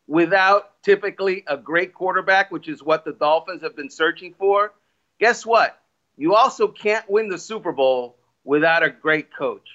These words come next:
or a pretty darn great, good coach. Uh, so the Dolphins at least believe that they have found one of those this year in the coach.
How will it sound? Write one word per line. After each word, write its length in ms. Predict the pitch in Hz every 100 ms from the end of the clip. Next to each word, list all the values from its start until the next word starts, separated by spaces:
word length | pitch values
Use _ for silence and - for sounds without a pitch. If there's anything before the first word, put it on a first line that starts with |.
| -
or 140 | 139
a 80 | 135
pretty 380 | - 185 160 - _ _ _
darn 400 | 160 156 160 143 _
great, 460 | - 147 156 160 _ _ _ _ _ _ _
good 300 | 165 220 165
coach. 420 | 139 117 _ - _ _ _ _ -
Uh, 480 | 151 151 147 143 143 _ -
so 520 | - 180 175 175 - _ -
the 120 | 156
Dolphins 500 | 180 214 233 233 190
at 180 | 175 175
least 340 | 214 202 -
believe 680 | 170 165 196 208 170 143 135 _ _ _ -
that 140 | 156
they 140 | 180 170
have 220 | 165 160
found 380 | 160 156 156 147 -
one 320 | 139 175 175
of 160 | 156 135
those 340 | 127 120 107
this 280 | 127 113 -
year 260 | 131 117 -
in 140 | 123
the 80 | 117
coach. 520 | - 117 - - -